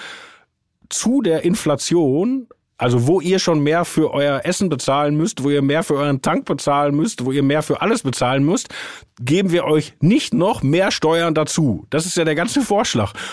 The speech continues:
Und ein Journalist nach dem anderen, "Geht das denn jetzt wirklich? Können wir das denn jetzt machen? Wäre es nicht viel besser?" Also <laughs> das, das ist schon eine sehr besonders deutsche Kommunikationssituation.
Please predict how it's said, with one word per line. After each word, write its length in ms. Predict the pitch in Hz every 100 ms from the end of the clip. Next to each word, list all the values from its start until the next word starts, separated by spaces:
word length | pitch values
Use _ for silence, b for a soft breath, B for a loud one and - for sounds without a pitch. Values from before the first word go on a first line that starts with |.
| B
Und 180 | 143 151 _
ein 360 | - 165 196 214
Journalist 500 | 196 156 160 165 -
nach 180 | 151 -
dem 140 | 139
anderen, 340 | 135 165 156 143 B B -
"Geht 280 | 202 254
das 180 | 214 190
denn 200 | - 185
jetzt 280 | 175 170 143
wirklich? 640 | 165 208 - 160 175 -
Können 300 | - - 220
wir 80 | 196
das 140 | 151 -
denn 120 | 170
jetzt 220 | 170 196
machen? 460 | 143 277 156 156 147
Wäre 240 | 196 196
es 200 | 165 160
nicht 160 | 160 -
viel 200 | 175 160
besser?" 400 | 165 - 180 143
Also 420 | 147 143 143 131 131 -
<laughs> 200 | 494 403
das, 280 | - - - -
das 160 | 160
ist 160 | 165 160
schon 200 | 160 147
eine 160 | 147 139 B B B
sehr 240 | - 123 156
besonders 500 | 139 127 139 135 127
deutsche 380 | 120 131 -
Kommunikationssituation. 1300 | 120 120 117 117 117 110 117 107 101 95 92 - 90